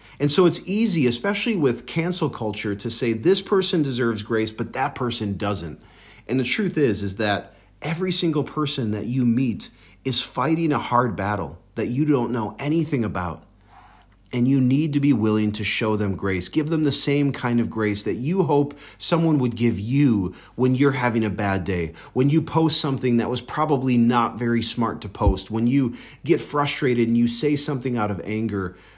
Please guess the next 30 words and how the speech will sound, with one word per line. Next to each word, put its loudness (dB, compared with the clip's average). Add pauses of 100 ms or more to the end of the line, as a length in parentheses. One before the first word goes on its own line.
(120)
Wouldn't 2
you 0
hope -4
that -6
people -4
would 0
have -4
grace 0 (340)
for -4
you? -2 (2000)
If -2
we 0
lived 2
like -2
this, -2 (260)
it 0
would 0
absolutely -2
change -4
the -8
world. -10 (760)
If 2
we 0
actually -2
lived 4 (380)
like 0
people -2 (180)
who -4
were 0
quick -4